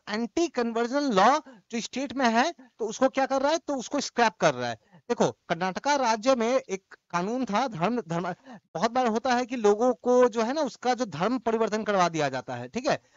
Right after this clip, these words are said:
तो इन सब चीजों से related एक कानून था, तो उस कानून को जो है खत्म करने जा रहा है कौन, कर्नाटका state। Next अगली करंट अफेयर देखते हैं, एक festival है, festival है राजा या फिर राजा प्रभा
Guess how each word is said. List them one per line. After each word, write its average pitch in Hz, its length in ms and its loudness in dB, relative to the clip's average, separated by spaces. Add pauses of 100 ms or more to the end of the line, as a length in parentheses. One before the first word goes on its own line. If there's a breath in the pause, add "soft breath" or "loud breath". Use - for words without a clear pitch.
(120)
तो - 100 -4
इन 285 140 -4
सब 285 140 -4
चीजों 247 280 -8
से 269 120 -2
related 240 400 -4
एक 247 100 -8
कानून 214 340 -2
था, 226 180 0
तो - 320 -16
उस - 180 -12
कानून 233 360 -2
को 269 120 0
जो 240 120 -2
है 262 80 0
खत्म 247 320 -8
करने 233 240 -2
जा 208 180 2
रहा 233 120 2
है 285 80 -2
कौन, 277 240 0
कर्नाटका 185 520 -2
state। - 360 -6 (1080)
Next - 300 -4 (460)
अगली 220 160 -6
करंट 254 240 0
अफेयर 247 200 0
देखते 240 280 -2
हैं, 233 200 2 (320 loud breath)
एक - 240 -8
festival 277 460 2
है, 127 160 -4 (560)
festival 254 380 0
है 277 180 0
राजा 220 360 2 (360)
या 185 100 0
फिर 247 160 -4
राजा 185 300 -2
प्रभा 247 420 2